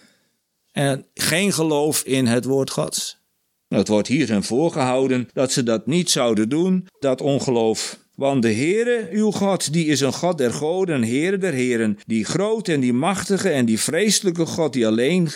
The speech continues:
die geen aangezicht aanneemt, noch geschenk ontvangt." Nee, God ziet niet naar de buitenkant. God ziet de persoon des mensen niet aan. Of zoals het Nieuwe Testament zegt, bij God is geen aanneming des persoons.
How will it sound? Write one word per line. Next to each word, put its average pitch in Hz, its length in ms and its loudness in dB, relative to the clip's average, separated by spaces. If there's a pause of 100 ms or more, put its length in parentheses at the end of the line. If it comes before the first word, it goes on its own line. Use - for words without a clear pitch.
die 135 160 2
geen 233 360 0
aangezicht 170 840 0
aanneemt, 131 540 2
noch 123 180 0
geschenk 123 480 -2
ontvangt." 95 840 -2 (160)
Nee, 127 200 0
God 156 260 -2
ziet 170 320 2
niet 170 280 0
naar 135 200 2
de 107 120 4
buitenkant. 208 1040 0 (440)
God - 340 -2
ziet 143 180 0
de 131 60 2
persoon 165 560 2
des 120 180 0
mensen 165 520 2
niet 170 200 0
aan. 185 480 0 (540)
Of 101 180 -2
zoals 107 300 0
het 95 140 -6
Nieuwe 117 260 2
Testament 104 560 0
zegt, 98 300 -2
bij 98 200 0
God - 280 -2
is 95 160 0
geen 107 260 0
aanneming 92 760 2
des 82 220 -4
persoons. - 720 -4